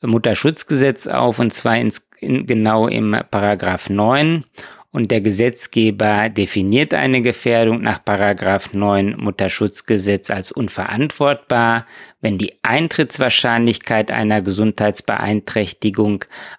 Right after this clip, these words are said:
angesichts der zu erwartenden Schwere des möglichen Gesundheitsschadens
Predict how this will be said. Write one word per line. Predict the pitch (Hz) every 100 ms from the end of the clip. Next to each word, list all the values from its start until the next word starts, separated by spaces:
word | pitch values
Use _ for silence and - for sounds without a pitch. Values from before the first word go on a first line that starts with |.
| _
angesichts | 123 127 123 107 117 110 - -
der | 107
zu | - 120
erwartenden | 101 98 101 107 - 107 98 95 92 -
Schwere | - - 92 117 143 143 131
des | 117 -
möglichen | 110 110 - 101 110
Gesundheitsschadens | 98 92 113 127 - 113 113 - - - 98 98 98 98 -